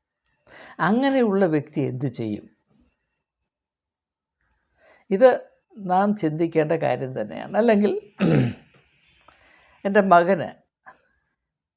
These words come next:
വലിയ ഗത്യന്തരമൊന്നുമില്ല, എൻ്റെ കാലശേഷം അവൻ എന്തായിത്തീരും? അവനൊരു ഭാവി ഉണ്ടാകണം." അങ്ങനെ ഒരു, അവന് പര്യാപ്തമായൊരു ഭാവി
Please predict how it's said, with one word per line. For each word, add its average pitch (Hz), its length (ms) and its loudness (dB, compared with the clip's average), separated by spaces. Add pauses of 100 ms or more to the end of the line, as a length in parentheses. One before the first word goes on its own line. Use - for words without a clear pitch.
(360)
വലിയ 156 200 -2
ഗത്യന്തരമൊന്നുമില്ല, 117 920 -4 (1800)
എൻ്റെ 180 200 2
കാലശേഷം 139 720 -2
അവൻ 123 160 -2
എന്തായിത്തീരും? 107 720 -8 (2000)
അവനൊരു 180 320 4
ഭാവി 131 440 2
ഉണ്ടാകണം." 92 580 -12 (1300)
അങ്ങനെ 233 400 0
ഒരു, 180 240 4 (440)
അവന് 156 320 -2 (140)
പര്യാപ്തമായൊരു 160 1000 0
ഭാവി 143 480 0